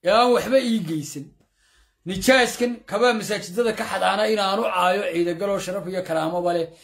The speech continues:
inaanu caayaa waa qalad. Hadduuse isagu doorto inuu miig igula qaato, weliba TikTok-ga uu jecel yahay, ee carruurta uu dhex taagan yahay, bartaasaan kula qaadanayaa. Anaan habar jecla ahayn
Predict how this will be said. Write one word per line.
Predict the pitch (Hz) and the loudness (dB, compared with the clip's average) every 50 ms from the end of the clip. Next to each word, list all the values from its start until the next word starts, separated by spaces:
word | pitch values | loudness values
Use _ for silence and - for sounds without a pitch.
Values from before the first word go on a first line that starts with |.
| - _ _ _ | -20 _ _ _
inaanu | 175 190 196 190 196 196 214 | -2 0 2 2 4 4 2
caayaa | 214 175 180 175 170 165 160 156 156 | 2 2 2 2 4 4 4 2 2
waa | 160 156 151 147 | 0 0 -2 -2
qalad. | 165 160 147 131 - _ - _ _ _ _ _ _ | -2 -4 -4 -6 -10 _ -20 _ _ _ _ _ _
Hadduuse | 180 214 202 262 285 262 - 262 269 | -2 0 2 2 0 2 8 8 8
isagu | 262 220 - 269 269 240 247 | 8 8 4 4 4 4 2
doorto | 190 190 226 226 214 202 254 262 | 0 2 2 2 2 0 -2 0
inuu | 254 269 240 240 220 | 0 0 0 0 0
miig | 226 247 262 254 202 - | 2 4 4 2 2 -2
igula | - 214 180 196 214 233 247 247 | -8 -10 -2 0 2 4 4 2
qaato, | 247 190 185 185 185 185 220 240 | 2 0 0 0 0 0 -2 2
weliba | 226 214 220 240 233 240 226 | 4 4 4 4 4 2 0
TikTok-ga | 233 - 247 214 - - 220 220 190 185 | 0 -4 -8 -10 -4 -2 -2 -2 -2 -4
uu | 175 170 160 | -8 -8 -10
jecel | 156 - 175 180 214 208 | -10 -12 -10 -10 -8 -6
yahay, | 180 143 135 147 143 139 - _ _ _ _ _ - | -6 -8 -8 -8 -10 -14 -16 _ _ _ _ _ -2
ee | 180 | 0
carruurta | 185 185 202 190 185 240 269 247 - 226 | 2 2 2 2 2 2 0 0 0 -2
uu | 208 214 202 | -4 -4 -2
dhex | 196 254 247 - | -2 -4 -4 -4
taagan | - 208 196 196 214 220 220 | -4 -4 -2 -2 -2 -2 -2
yahay, | 185 156 143 151 156 156 - _ _ _ _ _ _ _ _ _ | -2 -4 -6 -6 -8 -10 -14 _ _ _ _ _ _ _ _ _
bartaasaan | 214 226 - - 214 208 202 208 220 202 - | -2 0 2 4 2 2 4 2 0 0 0
kula | - 190 196 | -2 -4 -4
qaadanayaa. | 190 180 175 170 170 165 151 143 127 120 - _ _ _ _ _ _ _ _ _ _ _ _ - | 0 0 0 0 0 0 -2 -4 -6 -8 -12 _ _ _ _ _ _ _ _ _ _ _ _ -4
Anaan | 160 175 190 196 180 | -2 0 0 0 0
habar | 175 175 190 180 | 0 -2 -2 -4
jecla | 185 175 170 170 180 180 165 | -4 -6 -2 0 0 0 0
ahayn | 160 170 180 170 143 | 0 -2 -4 -4 -6